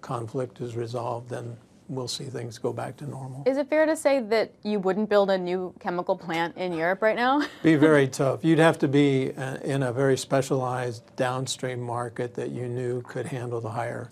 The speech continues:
Speaker 2: Mm-hmm.
Speaker 1: input costs. But I, I would say in general, it'd be very tough.
Speaker 2: So for you then, let's take a look at inflation for a second.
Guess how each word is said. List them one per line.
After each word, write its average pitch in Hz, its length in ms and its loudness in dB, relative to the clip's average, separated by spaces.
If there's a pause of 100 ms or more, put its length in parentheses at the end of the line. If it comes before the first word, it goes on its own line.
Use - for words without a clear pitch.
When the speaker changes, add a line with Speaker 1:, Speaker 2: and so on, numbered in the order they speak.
(320)
Speaker 2:
Mm-hmm. 190 240 -8
Speaker 1:
input 131 400 -4
costs. 120 400 -6
But 123 240 -2
I, 151 300 -2
I - 20 2
would 135 180 2
say 127 220 -4
in 117 100 -8
general, 117 320 -6
it'd 117 80 -8
be 117 120 -2
very 113 280 -6
tough. 117 260 -12 (460)
Speaker 2:
So 302 240 0 (260)
for 311 140 0
you 330 160 2
then, 240 240 0
let's 214 140 -6
take 247 120 -2
a 233 40 -2
look 214 120 -2
at 208 60 -4
inflation 170 460 -6
for 147 100 -6
a 151 40 -8
second. - 280 -10